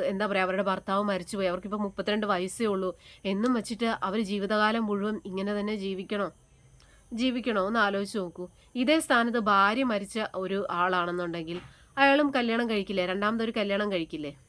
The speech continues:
തീർച്ചയായിട്ടും കല്യാണം കഴിക്കും. അപ്പോഴും ഇതുപോലെ തന്നെ ആൾക്കാർ പറയുമോ?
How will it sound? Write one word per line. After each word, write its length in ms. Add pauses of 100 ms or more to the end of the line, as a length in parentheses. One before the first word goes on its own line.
(120)
തീർച്ചയായിട്ടും 600
കല്യാണം 300
കഴിക്കും. 260 (460)
അപ്പോഴും 360
ഇതുപോലെ 340
തന്നെ 120
ആൾക്കാർ 440
പറയുമോ? 400